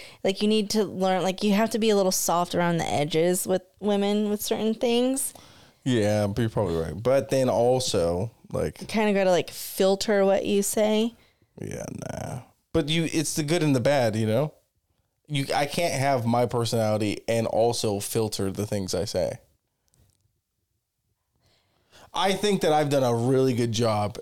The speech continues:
Speaker 2: at, like, you know the relationships I've been in.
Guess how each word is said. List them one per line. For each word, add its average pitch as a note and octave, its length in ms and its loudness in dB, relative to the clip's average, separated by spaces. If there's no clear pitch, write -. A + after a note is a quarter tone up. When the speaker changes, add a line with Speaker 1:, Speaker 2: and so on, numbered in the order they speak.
Speaker 2:
at, A#2 200 0
like, C3 360 -2
you E3+ 280 2
know F#3 180 4
the D#3 80 2
relationships B2 600 0
I've G#2+ 200 -2
been G#2+ 160 0
in. D2+ 180 -4